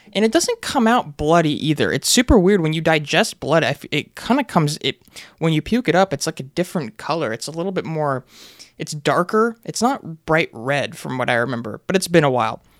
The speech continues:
I remember it being almost brown when you digest blood. So, uh, yeah, this is a wonderful podcast. Um, wonderful podcast. Just a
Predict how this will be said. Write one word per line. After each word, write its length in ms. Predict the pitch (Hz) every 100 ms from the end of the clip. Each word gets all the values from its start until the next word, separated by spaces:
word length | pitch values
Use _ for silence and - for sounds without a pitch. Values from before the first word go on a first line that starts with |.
| -
I 40 |
remember 220 | 160 208 190
it 120 | 165
being 380 | 165 160 147 143 _ _ _ _ _ _ -
almost 300 | 233 156 147
brown 400 | 135 156 143 123
when 140 | 135
you 60 | 135
digest 600 | 131 131 139 156 - -
blood. 340 | 127 156 208 - - - _
So, 380 | - - 139 131
uh, 160 | 123 - - - - _ -
yeah, 280 | 202 196 -
this 160 | 208
is 60 | 240
a 60 |
wonderful 400 | 180 185 180 170
podcast. 720 | 143 147 135 139 120 - - -
Um, 320 | 147 143 139
wonderful 300 | 170 202 185
podcast. 460 | 170 156 147 127 -
Just 160 | 220
a 120 | 160